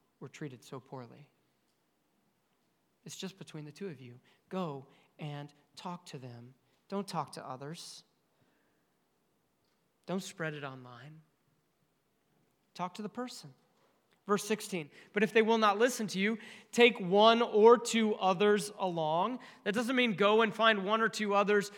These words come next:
who just are sympathetic to you. That means one or two others who, who,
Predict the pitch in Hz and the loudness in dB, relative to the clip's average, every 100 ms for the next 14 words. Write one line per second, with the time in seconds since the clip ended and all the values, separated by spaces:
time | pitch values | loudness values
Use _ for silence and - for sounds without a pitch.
0 | - 214 190 208 - 202 - 208 180 196 | -6 -4 -2 -2 -2 -6 -4 -6 -4 -6
1 | 185 180 175 196 240 190 214 202 208 208 | -6 -8 -8 -2 0 0 -2 -4 -4 -4
2 | - - 175 214 220 214 202 196 220 220 | -8 -16 -4 0 0 0 0 2 2 0
3 | 185 185 180 185 | -4 -6 -4 -6